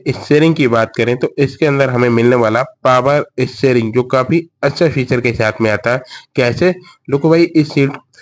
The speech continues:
स्टीयरिंग को हम आगे पीछे कर सकते हैं। यहाँ से आप अपनी गाड़ी का इसे लॉक खोलना, स्टीयरिंग के लिए ऊपर नीचे कर सकते हैं। भाई इसकी हाइट नहीं बढ़ा सकते, हाइट जो है वही हाइट रहने वाली है। तो बस यहीं से आप अपनी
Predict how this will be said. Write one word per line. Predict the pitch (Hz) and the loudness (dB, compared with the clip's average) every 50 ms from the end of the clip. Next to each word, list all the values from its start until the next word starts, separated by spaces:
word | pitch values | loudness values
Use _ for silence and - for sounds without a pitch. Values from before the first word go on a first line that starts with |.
| _ _ - | _ _ -8
स्टीयरिंग | 131 - - 156 151 151 151 151 | -8 -4 -2 0 2 2 2 2
को | 160 | 2
हम | 160 165 170 - - 135 | 2 0 0 -2 0 0
आगे | 135 135 139 143 | 2 2 2 0
पीछे | 139 139 135 131 - 151 170 196 - - _ - | 0 0 -2 0 0 0 0 0 -2 -6 _ -2
कर | 156 143 127 | -2 -2 0
सकते | - 117 - - - 107 | -2 -4 -4 -2 -4 -4
हैं। | 98 98 101 | -4 -4 -4
यहाँ | 107 107 107 107 117 135 | -2 0 0 0 0 0
से | - 165 | 0 0
आप | 156 147 147 143 | 2 2 0 0
अपनी | - 143 139 135 | 0 0 2 2
गाड़ी | 135 131 135 127 | 2 2 0 0
का | - - | 0 -2
इसे | 120 92 - 127 | -2 -2 0 0
लॉक | 117 113 117 113 | 2 2 2 0
खोलना, | - 127 120 120 123 135 185 208 - _ - - - _ - | 0 0 2 2 2 2 0 -2 -6 _ -20 -20 -18 _ -6
स्टीयरिंग | 127 117 - 143 135 135 135 | -6 -4 0 0 2 2 2
के | 135 147 | 0 2
लिए | 151 175 - - | 2 2 0 2
ऊपर | 139 139 127 139 131 | 0 0 2 2 2
नीचे | 127 131 123 - 208 196 - - | 2 0 -2 0 -2 -2 0 0
कर | 151 131 | -2 -2
सकते | - 120 110 - - 117 | 0 -4 -6 -4 -4 -4
हैं। | 110 110 110 | -4 -2 0
भाई | 131 147 | 0 0
इसकी | 147 143 - - - 170 151 | -2 -2 -6 -2 -2 -2 0
हाइट | 117 127 131 143 139 - | 2 2 0 0 2 2
नहीं | 131 120 | 0 2
बढ़ा | 113 110 107 107 | 2 2 0 0
सकते, | - - 98 - 135 135 | -2 -6 -8 -4 -2 -2
हाइट | 117 120 127 127 127 | 0 0 -2 -2 0
जो | 127 135 131 | 2 2 2
है | 135 180 226 - - - - - _ _ - | 4 2 0 -2 -8 -20 -20 -20 _ _ -2
वही | 135 135 139 135 | 2 2 2 4
हाइट | 127 123 139 190 - - _ _ _ _ _ _ | 2 2 0 0 -2 -4 _ _ _ _ _ _
रहने | 185 170 160 160 151 135 127 139 135 131 | -10 -2 0 2 2 2 2 2 2 2
वाली | 117 110 104 101 101 98 | 2 2 2 2 0 0
है। | 98 98 101 - _ _ - - - _ - | 0 -2 -4 -6 _ _ -20 -20 -20 _ -10
तो | - | -2
बस | 123 135 135 131 - 120 | -2 -2 -2 -2 -2 0
यहीं | 117 113 120 123 | 2 2 2 2
से | 123 - 147 | 0 2 0
आप | 135 127 127 | 0 0 0
अपनी | 123 127 131 143 | -2 0 0 0